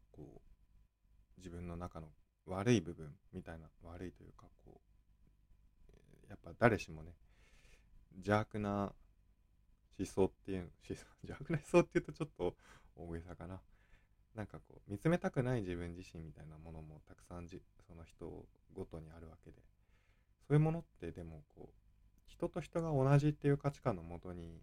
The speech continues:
おいて、そういうものを考えると、どうしても目をそらしたくなる。なんか、自分は、あの人はあんなに優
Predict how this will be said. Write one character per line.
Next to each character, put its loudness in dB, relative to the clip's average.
お -10
い -10
て、 -2
そ -6
う -2
い -4
う -8
も -8
の -6
を -10
考 -16
え -12
る -16
と、 -8
ど 0
う 2
し -4
て -6
も -2
目 0
を -4
そ -8
ら -8
し -18
た -12
く -20
な -18
る。 -20
な -18
ん -20
か、 -20
自 -14
分 -2
は、 -8
あ -16
の -2
人 -2
は -4
あ 0
ん 2
な 4
に 2
優 0